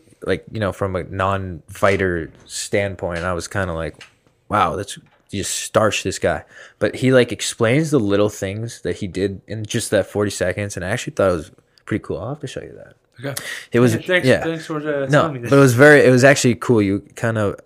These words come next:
Speaker 1: have a greater appreciation for what he did in just forty seconds.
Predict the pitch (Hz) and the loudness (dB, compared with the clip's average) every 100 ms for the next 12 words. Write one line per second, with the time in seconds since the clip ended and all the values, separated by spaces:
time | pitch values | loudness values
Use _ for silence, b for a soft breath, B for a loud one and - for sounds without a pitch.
0 | _ - 104 92 85 - 113 107 101 92 | _ -2 -2 -2 -10 -2 2 4 4 0
1 | - 98 - 80 69 - 71 - - 90 | -4 -8 -6 -6 -8 -12 -16 -20 -10 -8
2 | 71 - 90 85 80 76 87 73 - - | -8 -10 -10 -8 -8 -8 -10 -10 -12 -14
3 | - 87 - - - - - | -8 -8 -6 -10 -10 -16 -16